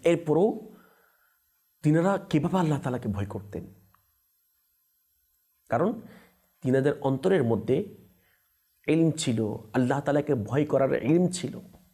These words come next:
কীভাবে ভয় করতে হবে সে সম্পর্কে জানতো। এবং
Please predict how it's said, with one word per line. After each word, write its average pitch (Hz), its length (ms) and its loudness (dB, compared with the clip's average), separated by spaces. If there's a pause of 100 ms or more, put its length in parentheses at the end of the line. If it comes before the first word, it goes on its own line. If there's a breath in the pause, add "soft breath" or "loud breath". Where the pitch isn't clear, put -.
(520)
কীভাবে 160 240 2
ভয় 151 200 0
করতে - 320 0
হবে 170 340 0 (260 loud breath)
সে - 120 2
সম্পর্কে 160 420 2
জানতো। - 400 -6 (1900)
এবং 165 280 2